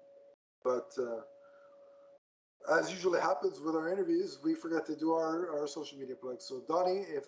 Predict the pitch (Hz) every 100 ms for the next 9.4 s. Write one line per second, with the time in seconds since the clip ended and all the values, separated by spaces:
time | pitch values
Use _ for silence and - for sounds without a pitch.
0 | - 156 - 160 143 160 160 147 156 156
1 | 147 139 139 139 139 131 139 139 143 -
2 | - - - - - - 117 127 127 139
3 | 135 139 - 139 147 143 139 135 139 139
4 | 123 151 156 170 - 151 151 151 - 151
5 | 143 147 139 135 190 190 165 - - -
6 | - - 170 165 147 156 143 143 139 135
7 | - 123 127 131 127 131 127 135 127 123
8 | 120 123 127 123 - - - 185 160 190
9 | 202 - 175